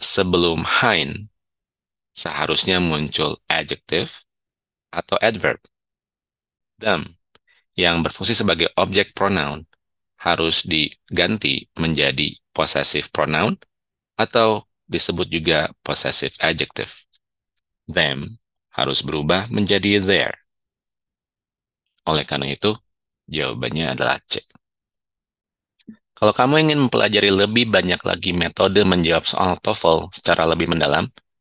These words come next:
kamu bisa belajar dengan saya dan tim pengajar saya di A P Academy.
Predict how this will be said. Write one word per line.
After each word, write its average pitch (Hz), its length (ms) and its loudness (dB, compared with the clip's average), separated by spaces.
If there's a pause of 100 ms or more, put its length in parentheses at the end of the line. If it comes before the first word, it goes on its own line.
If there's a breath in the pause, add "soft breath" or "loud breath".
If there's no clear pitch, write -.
(520)
kamu 92 160 0
bisa 98 240 2
belajar 87 320 4
dengan 87 240 0
saya 92 240 2
dan 85 240 -2
tim 87 80 -4
pengajar 78 400 -2
saya 92 240 2
di 80 160 -4
A 80 240 -4
P - 160 -4
Academy. - 480 -8